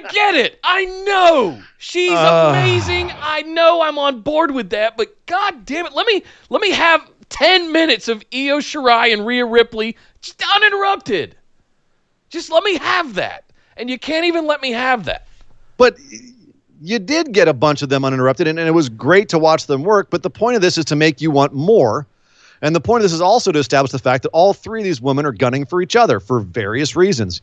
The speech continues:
Speaker 2: Io and, and Rhea both want the championship. They don't like each other. Rhea and Io also have problems with Charlotte individually, and Charlotte's the champ and will take on anybody. So that we're setting this up for a triple threat, Nick.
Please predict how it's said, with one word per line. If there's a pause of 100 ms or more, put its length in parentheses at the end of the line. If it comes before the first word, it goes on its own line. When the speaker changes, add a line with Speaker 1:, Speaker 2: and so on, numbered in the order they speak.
Speaker 2:
Io
and,
and
Rhea
both
want
the
championship.
They
don't
like
each
other. (440)
Rhea
and
Io
also
have
problems
with
Charlotte
individually,
and
Charlotte's
the
champ
and
will
take
on
anybody. (580)
So (600)
that
we're
setting
this
up
for
a
triple
threat,
Nick.